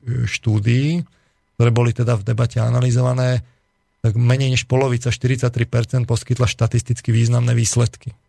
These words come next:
Že z dvadsiatich osmi menej ako polovica štatisticky významné. To je, mm, problém, že či, že, že, že čo, čo teda za tým je. No ale v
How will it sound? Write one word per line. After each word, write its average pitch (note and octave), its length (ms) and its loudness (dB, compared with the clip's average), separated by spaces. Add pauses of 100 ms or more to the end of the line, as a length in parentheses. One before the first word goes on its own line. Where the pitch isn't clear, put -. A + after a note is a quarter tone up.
(420)
Že B2 240 2 (1040)
z C3+ 120 -4 (120)
dvadsiatich C3 400 0
osmi C3 320 0
menej C3+ 400 0
ako - 160 -4
polovica B2 480 0
štatisticky A#2+ 720 -2
významné. A2+ 480 -2 (320)
To A2+ 80 4
je, - 20 0
mm, A#2+ 760 -4
problém, C3+ 480 2
že A#2 160 -4
či, - 240 -4 (400)
že, B2 240 -4
že, A2+ 160 2
že - 220 -4 (100)
čo, B2 160 2 (160)
čo B2+ 160 2
teda B2 240 0
za B2 80 2
tým B2 240 0
je. D3 240 -2 (1400)
No B2 80 6
ale D3+ 320 2 (320)
v C#3+ 160 -18